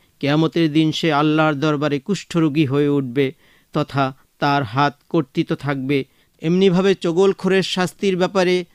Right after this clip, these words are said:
মিশকাত শরীফের উল্লেখিত এক হাদিসে রসুল করিম সাল্লাল্লাহু আলাইহি ওয়াসাল্লাম বলেন, "চগলখোর ব্যক্তির জিহ্বা আগুনের জিহ্বায় পরিণত হবে।"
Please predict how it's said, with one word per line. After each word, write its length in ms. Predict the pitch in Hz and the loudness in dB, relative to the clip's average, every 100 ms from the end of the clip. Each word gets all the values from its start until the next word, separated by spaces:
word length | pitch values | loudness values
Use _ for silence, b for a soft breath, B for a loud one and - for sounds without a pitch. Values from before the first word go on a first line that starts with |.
| _ _ _ | _ _ _
মিশকাত 440 | 156 156 - 190 - | -4 -4 -2 -2 0
শরীফের 600 | 190 185 165 185 185 175 | 0 0 0 -2 -2 -2
উল্লেখিত 520 | 165 180 180 - 180 | 2 2 2 -2 -2
এক 180 | 180 170 - | 0 -2 0
হাদিসে 440 | 170 180 170 170 | 0 0 0 -2
রসুল 420 | 170 - 226 190 | -2 -2 -2 0
করিম 320 | 170 180 175 | 0 0 0
সাল্লাল্লাহু 760 | 170 190 170 170 165 170 165 165 | 0 -2 0 0 0 0 0 -2
আলাইহি 220 | 165 165 | 0 0
ওয়াসাল্লাম 580 | 165 - 170 165 165 156 | -2 -4 -4 -2 -2 -2
বলেন, 400 | 156 165 156 151 b b b _ | -2 0 -2 -6 b b b _
"চগলখোর 720 | 156 151 180 175 170 180 165 - _ _ _ - | -2 2 2 2 0 0 0 -6 _ _ _ -6
ব্যক্তির 500 | 165 - 196 180 147 | -4 -2 0 0 0
জিহ্বা 480 | 175 170 165 170 - - | -2 -2 0 -2 -4 -4
আগুনের 440 | 160 185 196 180 | -2 0 0 0
জিহ্বায় 400 | 156 151 143 147 | 0 -2 -2 -2
পরিণত 440 | 160 160 165 151 | 2 2 2 0
হবে।" 380 | 135 151 143 139 | -2 -2 -2 -4